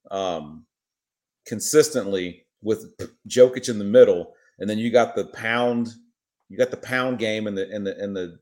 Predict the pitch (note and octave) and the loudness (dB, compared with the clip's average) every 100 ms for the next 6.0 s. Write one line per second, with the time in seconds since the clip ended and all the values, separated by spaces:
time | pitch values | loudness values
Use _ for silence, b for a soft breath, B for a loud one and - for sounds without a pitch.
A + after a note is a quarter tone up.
0 | - G2+ A2 A#2+ A2 G2+ G2+ G2 F#2+ F#2 | -18 -6 0 2 0 0 -2 -2 -6 -6
1 | F2 - G#2 F#2+ F2+ E2+ F#2 F#2 A#2 A#2 | -6 -8 -10 -8 -10 -12 -10 -2 -2 -2
2 | G2+ G2 G2 F#2 G2+ G2 F2 F2 F#2+ G2+ | -8 -8 -10 -6 -4 -4 -6 -8 -4 -4
3 | E2+ D#2 D#2 _ _ _ _ _ _ _ | -4 -8 -12 _ _ _ _ _ _ _
4 | _ _ _ _ A2 C#3 - - - - | _ _ _ _ 2 4 2 -4 -8 -16
5 | _ _ _ _ A2+ G#2 A2 A2 F#2 | _ _ _ _ -6 -4 0 2 0